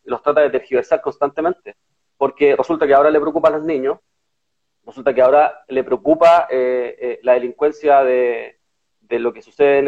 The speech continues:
en el país, porque él habla de una delincuencia a nivel nacional, resulta que nunca lo, lo hemos visto manifestarse por la colusión de la, de las farmacias, nunca lo hemos visto manifestarse por la colusión de los pollos,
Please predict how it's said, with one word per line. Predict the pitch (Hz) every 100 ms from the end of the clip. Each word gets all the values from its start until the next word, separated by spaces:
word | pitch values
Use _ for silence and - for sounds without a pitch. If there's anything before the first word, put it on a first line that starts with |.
| 131
en | 127
el | 123
país, | - 123 160 156
porque | - - 127
él | 131
habla | 131 127
de | 123
una | 123
delincuencia | 120 117 135 127
a | 123
nivel | 123 127
nacional, | 127 127 135 160 - _ _
resulta | 131 - - 147
que | 147 151
nunca | 139 147
lo, | 143 147
lo | 120 135
hemos | 139
visto | 143 -
manifestarse | 147 139 139 156 -
por | 143 131
la | 131
colusión | 135 131 127 156 160
de | 160
la, | 160 -
de | 147
las | 143 143
farmacias, | - 147 147 156 156 151
nunca | 131 127
lo | 127
hemos | 135 131
visto | 139 143
manifestarse | 139 127 - 143 147
por | 135
la |
colusión | 127 127 - 139
de |
los | 135 -
pollos, | 160 160 151